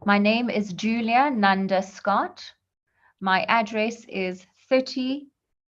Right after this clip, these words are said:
Jellicoe Avenue, Rosebank, Johannesburg,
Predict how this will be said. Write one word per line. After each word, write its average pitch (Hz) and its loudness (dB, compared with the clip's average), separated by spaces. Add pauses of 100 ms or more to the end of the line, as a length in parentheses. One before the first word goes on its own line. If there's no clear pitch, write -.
(140)
Jellicoe 226 2
Avenue, 196 0 (440)
Rosebank, 196 2 (480)
Johannesburg, 220 -4